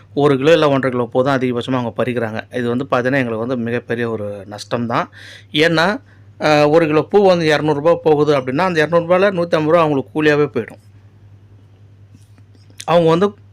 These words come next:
குறைஞ்சபட்சம் வந்து பார்த்தீங்கன்னா, நம்ம திருவண்ணாமலையில வடக்கு சைடுல வந்து பார்த்தீங்கன்னா, என்னோட அந்த சைடுல இருக்கிறவங்க வந்து, ஆ, கிட்டத்தட்ட ஒரு ஆள் வந்து பார்த்தீங்கன்னா, ஒரு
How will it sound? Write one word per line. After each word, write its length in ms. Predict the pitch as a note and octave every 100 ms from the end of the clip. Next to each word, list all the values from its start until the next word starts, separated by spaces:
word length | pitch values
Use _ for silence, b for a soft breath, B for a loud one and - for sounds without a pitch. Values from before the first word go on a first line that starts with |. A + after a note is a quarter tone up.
| - - -
குறைஞ்சபட்சம் 640 | - E3+ G3+ G3 E3 D#3+ B2+
வந்து 60 |
பார்த்தீங்கன்னா, 500 | C3 B2+ A#2+ A#2 F3 - -
நம்ம 240 | B2 B2+
திருவண்ணாமலையில 720 | B2 C#3+ D#3+ D3 B2+ A#2 D#3 - B B B
வடக்கு 320 | C3 C#3 E3+ -
சைடுல 200 | C3 B2
வந்து 160 | B2
பார்த்தீங்கன்னா, 320 | B2+ A#2 C3+ C3+
என்னோட 460 | A#2+ A#2 A2+ A2+ A2+
அந்த 260 | - B2+ D3
சைடுல 20 |
இருக்கிறவங்க 500 | D#3 C#3+ C3 B2+ A#2+
வந்து, 380 | G#2+ A2 E3 - B B B B B B _ _ D3+
ஆ, 360 | D3 C#3+ C#3
கிட்டத்தட்ட 480 | C3+ D3+ D#3 C#3+ F3+
ஒரு 140 | D3+
ஆள் 200 | C3+ D#3+
வந்து 240 | D#3 C3 B2+
பார்த்தீங்கன்னா, 400 | A#2+ A#2 B2 F#3
ஒரு 220 | D#3 B2+